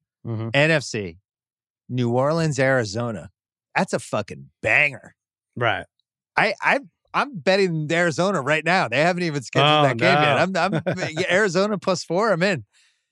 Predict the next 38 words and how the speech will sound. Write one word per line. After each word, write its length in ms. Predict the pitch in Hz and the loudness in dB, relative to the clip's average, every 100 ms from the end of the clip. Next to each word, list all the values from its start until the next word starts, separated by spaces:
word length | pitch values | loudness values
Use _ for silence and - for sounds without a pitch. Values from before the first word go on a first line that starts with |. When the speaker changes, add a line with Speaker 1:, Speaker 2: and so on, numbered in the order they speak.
| - - | -20 -16
Speaker 2:
Seattle, 600 | - 160 147 165 208 190 | -4 2 4 4 2 -2
Tampa, 580 | - 175 240 - 87 - 135 - | -2 0 0 -2 -6 -10 _ -16
Wilson, 680 | 127 151 208 - 196 147 - | -4 0 0 -2 -4 -4 -6
Wilson 380 | 151 175 - 165 | 0 0 -2 -4
Brady, 460 | 139 151 254 185 - _ _ _ _ _ _ _ | 0 0 0 -4 -12 _ _ _ _ _ _ _
Speaker 1:
That's 140 | - 139 | 0 2
Speaker 2:
and 80 | |
then, 180 | 147 160 | 4 2
Speaker 1:
great. 60 | 160 | 2
Speaker 2:
uh, 300 | 147 139 127 - _ _ _ _ - | 4 2 0 -6 _ _ _ _ -4
and 120 | 143 | 0
then 200 | 165 151 | 0 0
Washington 580 | 135 147 156 - 160 135 | 2 2 2 -2 -8 -6
and 100 | 123 | -6
the 60 | 117 | -4
Rams, 560 | 117 110 98 - - - | -4 -4 -8 -10 -18 -6
which 380 | 127 107 - - _ _ _ _ _ _ _ | -4 -4 -10 -16 _ _ _ _ _ _ _
really 300 | 170 175 156 | 2 4 4
could 180 | 123 139 | 0 -2
be 400 | 135 127 120 104 _ _ | 0 0 -2 -6 _ _
the 120 | 135 | -2
end 220 | 113 131 120 | 0 0 -2
of 120 | 98 | -4
Goff. 480 | 110 107 92 - - _ _ _ _ _ _ _ _ | -4 -2 -4 -10 -20 _ _ _ _ _ _ _ _
That 200 | 147 131 | 0 2
Speaker 1:
Well 160 | 131 - | 2 2
Speaker 2:
and, 100 | - | 0
and 180 | 151 139 | -2 0
the 60 | 135 | -2
cla-, 300 | - 143 139 | 0 0 2
and 200 | 143 127 | -2 0
first 260 | 185 190 165 | -2 -2 0
of 60 | |
all, 80 | 135 | 0
that's 280 | 143 147 - | 0 -2 -6
the 80 | 123 | -8
Shakey's 460 | - 127 104 101 | -4 -4 -6 -12
game. 240 | - 92 | -12 -12